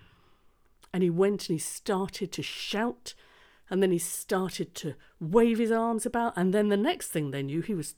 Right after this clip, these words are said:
tipping over tables, and off was coming all the money that the people were changing money in the temples, and, and people were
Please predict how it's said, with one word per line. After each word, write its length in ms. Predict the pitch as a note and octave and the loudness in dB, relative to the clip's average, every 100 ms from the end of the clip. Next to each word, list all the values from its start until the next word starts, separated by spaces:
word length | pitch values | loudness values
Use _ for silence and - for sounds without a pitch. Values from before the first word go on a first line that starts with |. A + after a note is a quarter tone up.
| _ | _
tipping 340 | - C#4+ C4 | -4 -2 0
over 200 | B3+ B3 | 0 0
tables, 600 | B3 B3+ D4+ G#3+ - B2 - - - | 0 2 2 0 -6 -10 -14 -18 -8
and 180 | - G#3+ - _ - | -2 -2 -4 _ 0
off 280 | C4+ C4 - | 0 0 -2
was 140 | A3+ | -6
coming 260 | - A3+ G#3 | 0 2 6
all 120 | G3+ | 6
the 100 | G3 | 6
money 420 | G3 A#3 B3 E3 | 4 6 6 4
that 200 | D3+ - | 2 -4
the 80 | F3 | -4
people 300 | G3 A#3+ G3+ | -4 -4 -2
were 60 | E3 | -4
changing 640 | - C4 A#3+ G#3+ G#3 F#3+ | -2 -2 0 0 0 2
money 280 | G#3 A#3 F3+ | 4 4 4
in 80 | D#3+ | 2
the 80 | D#3+ | -2
temples, 420 | A#3 G#3+ E3 - - - - - | -4 -4 -4 -6 -10 -12 -14 -4
and, 140 | G#3 - - - | -4 -4 -18 -4
and 120 | G3 F#3 | -4 2
people 300 | D4 D4 F3 | 2 2 0
were 160 | E3+ | -2